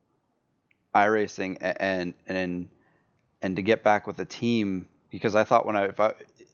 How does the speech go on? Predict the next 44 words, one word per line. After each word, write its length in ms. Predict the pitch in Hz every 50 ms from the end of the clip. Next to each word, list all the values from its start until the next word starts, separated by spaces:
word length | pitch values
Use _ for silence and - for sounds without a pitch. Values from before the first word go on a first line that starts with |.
| _ _ - -
to 120 | - - 127
me, 220 | 123 127 139 143
which 260 | 123 117 117 - -
was 220 | 120 110 104 104 -
gonna 360 | 104 104 - - 117 110 101
be 80 | 98 98
the 80 | 92
hard 240 | - 107 107 110 107
part, 160 | - 165 -
was 160 | - 95 87
to 80 | - -
come 200 | - - 127 127
back 240 | 113 107 98 95 -
to 60 | -
iRacing 680 | - 98 101 101 101 98 92 90 - - 95 92 92 - _ _ _ _ _ _ _ _ _ _ _ _ _ _ _ -
and, 800 | 98 95 92 92 92 92 90 90 90 90 90 87 87 87 - - - _ _ _ _ _ _ _ _ _ _ _ _ _ _ _ _ _ _ _ _ _ _ _ _ _ _ _ _ _ -
and, 300 | 98 95 95 92 90 -
and 200 | - 98 98 92
do 180 | 107 117 110
it 80 | 113 - - - _ _ -
by 100 | 101 95
myself. 760 | 95 92 92 - - - - 82 95 117 127 135 - - _ -
Like, 160 | 87 87 87
I 60 | 92
was 180 | 98 101 101 95
used 200 | 110 117 - -
to 80 | -
a 40 | 107
team 320 | 90 - - 117 110 107 104
when 100 | 98 92
I 120 | 90 85
left, 540 | 87 92 98 101 110 117 - - _ - - -
and 240 | 90 90 87 85 85
they 200 | 90 95 98 101
were 200 | 101 98 98 95
not, 300 | 95 98 95 92 90 -
they've 220 | 95 95 95 95
all 140 | 95 90 90
disbanded 600 | 87 95 87 - - - 87 87 90 90 90 90
and 100 | 90 87
they're 80 | 87 82
not 200 | 85 87 85 85
around 320 | 82 85 85 87 92 92
anymore. 420 | 92 92 92 95 98 101 107 113